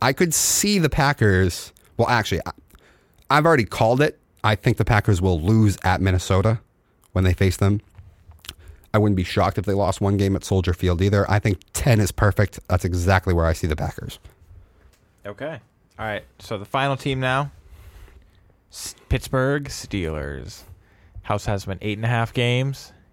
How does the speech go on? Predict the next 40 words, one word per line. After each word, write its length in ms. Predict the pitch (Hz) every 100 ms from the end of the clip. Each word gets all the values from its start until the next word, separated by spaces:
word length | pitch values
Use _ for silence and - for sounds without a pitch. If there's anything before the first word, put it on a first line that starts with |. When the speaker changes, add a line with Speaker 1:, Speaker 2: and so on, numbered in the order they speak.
| _
Speaker 2:
Is 100 | - -
the 100 | 101
house 280 | 107 101
right? 220 | 98 87 - - -
Speaker 1:
The 120 | 95
house 400 | 87 110 120 - -
is 340 | 107 104 95 90
wrong. 540 | 90 85 87 90 90 -
I 140 | 87
have 260 | 85 87 78
the 140 | 90
under 340 | 87 87 82
on 220 | 85 82 78
this, 400 | - - - - - -
one 200 | 87 87
hundred 260 | 90 85 80
percent. 320 | 85 - 90
If 140 | 113 117
it 140 | 151
was 200 | 156 147 - _
eight, 460 | 202 202 104 - - _ _ _ _ _ _ _ -
I 140 | 107
wouldn't 420 | 110 113 110 104 -
take 240 | 101 87
it. 140 | - - _ _ _ -
Eight 160 | 123
and 100 | 120
a 40 | 107
half, 640 | - 135 170 170 - - _ _ _
there's, 240 | 107 110 104
I 160 | - 110
can't 420 | 113 - 113 107
see 160 | - 98
this 220 | 87 -
team 180 | 85 80
winning 220 | 78 80
nine 240 | 78 80
games 320 | 80 87 - - - - - - - -
at 240 | 98 95
all. 260 | 90 85 78